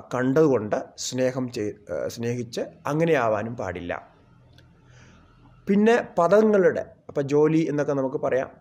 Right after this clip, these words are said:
അവർക്ക് ഉള്ള ജോലിയുള്ളവർ അല്ലെങ്കിൽ ബിസിനസ്, ആ, ഒക്കെ ചെയ്യുന്നവർ, അധികം,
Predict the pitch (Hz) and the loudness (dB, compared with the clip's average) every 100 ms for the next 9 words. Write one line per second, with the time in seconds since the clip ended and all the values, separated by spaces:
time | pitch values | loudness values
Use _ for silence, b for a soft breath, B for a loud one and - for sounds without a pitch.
0 | _ _ - 127 135 - - 139 135 135 | _ _ -8 -4 -6 -8 -6 -4 0 0
1 | 131 131 139 131 127 127 127 123 123 120 | 0 0 0 0 0 0 0 -2 -4 -8
2 | 123 123 - - 120 - - 123 117 117 | -8 -10 -8 -6 -6 -8 -8 -8 -4 -4
3 | 120 117 117 113 120 123 127 131 | -4 -4 -4 -6 -6 -6 -6 -8